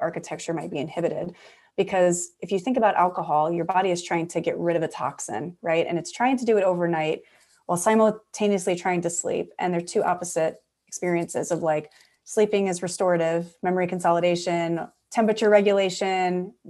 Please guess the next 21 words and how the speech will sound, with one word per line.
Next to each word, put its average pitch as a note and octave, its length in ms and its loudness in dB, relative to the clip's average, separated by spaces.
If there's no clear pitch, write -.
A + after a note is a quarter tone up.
uh, D#3+ 360 0
a F#3+ 80 2
bunch G#3+ 200 4
of F#3 80 2
other E3+ 200 2
things, E3 360 -6
right? E3+ 240 4
And G3 100 2
what F#3+ 100 4
alcohol G3 460 4
is, E3 300 0
it's D#3+ 260 -2
a E3 40 0
toxin E3 440 -4
that D#3 100 -4
your E3+ 80 0
body's D#3+ 480 0
really A3 240 6
trying G3 240 0
to F3 160 -2
excrete. - 520 -2